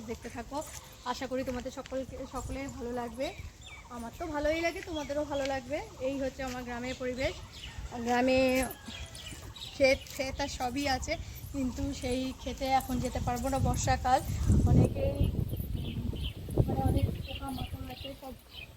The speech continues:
জন্য। এটা হচ্ছে আমাদের বাড়ির ড্রাগন ফ-, ড্রাগন ফ্রুটসের গাছ। এই ড্রাগন ফল ফুটে, ও, হয়েছে, এখনো কাঁচা আছে, হয়নি।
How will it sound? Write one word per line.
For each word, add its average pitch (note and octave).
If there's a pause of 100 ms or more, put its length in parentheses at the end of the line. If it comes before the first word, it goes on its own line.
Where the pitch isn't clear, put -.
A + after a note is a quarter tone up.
(160)
জন্য। B3+
এটা C4+
হচ্ছে B3+
আমাদের C4 (420)
বাড়ির A#3+
ড্রাগন B3
ফ-, B3
ড্রাগন B3
ফ্রুটসের C4+
গাছ। B3 (640)
এই B3
ড্রাগন A#3
ফল C4
ফুটে, C4 (120)
ও, C4+ (120)
হয়েছে, C4+ (560)
এখনো C4+ (520)
কাঁচা B3+
আছে, C4 (340)
হয়নি। B3+